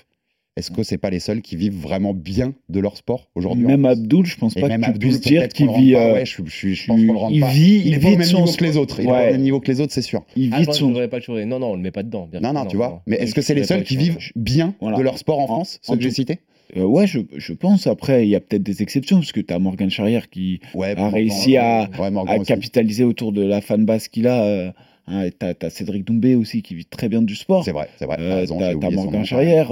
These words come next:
Speaker 2: Ça,
Speaker 1: Ouais.
Speaker 2: c'est des gens qui, en plus, euh, t'as Ramzan Jambiev, par exemple, voilà, qui, eux, sont un profil un peu particulier parce que sont très suivis et arrivent. Je pense que dans peu de temps, Baki, avec la communauté qu'il a, va réussir aussi à générer beaucoup de choses. Donc, euh, voilà.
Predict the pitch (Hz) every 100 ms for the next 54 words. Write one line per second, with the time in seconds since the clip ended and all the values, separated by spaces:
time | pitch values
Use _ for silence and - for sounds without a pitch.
0 | 107 143 113 123 113 123 131 - 110 104
1 | 104 117 - 104 98 80 - 95 82 98
2 | 104 98 110 110 120 - 90 101 113 117
3 | 110 123 117 101 90 - 147 139 - 123
4 | 107 110 - 117 127 120 107 - - -
5 | 160 156 - - 95 92 - 92 95 143
6 | - 147 156 143 - - 95 107 127 175
7 | 139 - - - - - 117 - 110 104
8 | - 101 127 127 107 104 - 127 123 _
9 | - 87 95 - 92 110 107 104 113 107
10 | 110 117 95 82 98 - 95 98 107 98
11 | 101 90 95 95 - - 175 113 - -
12 | - - 110 123 170 113 110 156 151